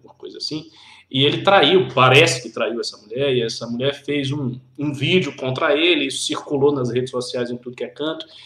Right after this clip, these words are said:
Então, mesmo entre os artistas e os cantores, que não tem nenhuma postura antagônica à agenda progressista, que não estão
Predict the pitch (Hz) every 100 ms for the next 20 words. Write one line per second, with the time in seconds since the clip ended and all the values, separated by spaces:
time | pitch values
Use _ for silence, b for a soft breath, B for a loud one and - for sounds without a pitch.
0 | B B B 147 165 185 214 226 208 294
1 | 294 254 - 170 147 - 139 135 131 117
2 | 120 - 110 - 143 180 135 104 - -
3 | - - 165 175 - 170 160 147 190 202
4 | - 147 131 - 139 139 117 104 - _
5 | _ _ _ _ _ 147 151 147 131 160
6 | 175 131 139 127 131 123 127 117 113 -
7 | 185 - 120 139 139 147 120